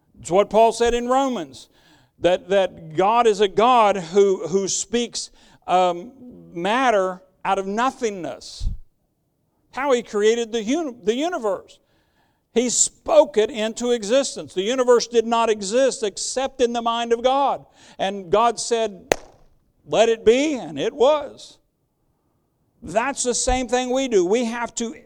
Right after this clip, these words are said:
eagerly look for something. When we do that, if we need to fly, he'll give us wings. You need to run, you won't get weary when you run. And if you just need to walk, you won't faint.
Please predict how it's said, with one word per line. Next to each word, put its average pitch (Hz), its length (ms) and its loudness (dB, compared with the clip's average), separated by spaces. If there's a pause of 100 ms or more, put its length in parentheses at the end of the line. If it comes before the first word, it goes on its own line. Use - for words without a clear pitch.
(100)
eagerly 220 760 2
look 226 380 2
for 233 140 -4
something. 202 400 -2
When 233 180 -2
we 240 140 2
do 262 220 -2
that, 285 340 2 (240)
if 180 160 -4
we 285 220 2
need 277 240 0
to 233 100 2
fly, 262 400 2
he'll 240 160 6
give 240 220 4
us 240 120 2
wings. 254 500 0 (200)
You 240 220 0
need 269 220 2
to 240 100 8
run, 262 420 2
you 226 220 -4
won't 240 240 0
get 254 180 2
weary 254 300 4
when 247 200 0
you 247 160 -4
run. 254 200 4
And 247 80 -4
if 202 120 -6
you 240 140 -2
just 262 220 -6
need 247 180 -2
to 208 80 4
walk, 214 380 2
you 214 100 -8
won't 233 220 -4
faint. 269 500 -6